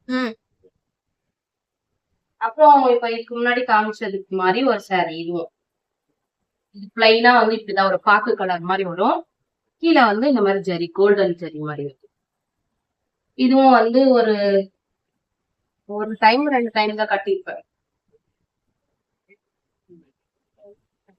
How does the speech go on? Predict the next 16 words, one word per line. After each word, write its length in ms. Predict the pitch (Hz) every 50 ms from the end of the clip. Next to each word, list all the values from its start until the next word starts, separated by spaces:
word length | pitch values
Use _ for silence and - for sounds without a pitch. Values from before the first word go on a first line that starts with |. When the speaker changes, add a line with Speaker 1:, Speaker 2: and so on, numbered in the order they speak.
| _ _ _ -
Speaker 2:
அப்புறம் 300 | - 226 226 240 262 254 254
இது 100 | 247 233 226 214
ஒரு 100 | 208 202 -
சாரி. 200 | - 180 165 - - _ _ _ _ _ _ _ 202 208 208 _ - 220
இது 100 | 233 240 233 226
வந்து 160 | 220 226 247 - -
பிளவுஸே 360 | 220 220 226 233 - - 247 240 233
வந்து 200 | 202 202 214 240 285 311 294
இன்னும் 220 | 254 233 220 226 -
ஸ்டிச் 280 | 233 226 - - - 233
பண்ணல, 260 | 208 196 175 180 202 226 294 339 - _ _ _ _ _ _ _ _ _ _ _ _ -
ஆனா 100 | 233 254 247 233
ஒரு 80 | 220 196 208
டைம் 140 | 202 196 208 196 190
கட்டியிருக்கேன். 460 | 180 - 190 180 - - - - _ _ _ _ _ _ _ _ _ _ _ _ _ _ _ _ _ _ _ _ _ _ _ _ _ _ _ _ _ _ _ _ _ _ _ _ _ _ _ _ _ _ _ _ _ _ _ _ _ _ _ _ _ _ _ _ _ _ _ _ _ _ -
அவ்வளவுதான். 380 | 185 185 190 190 185 185 -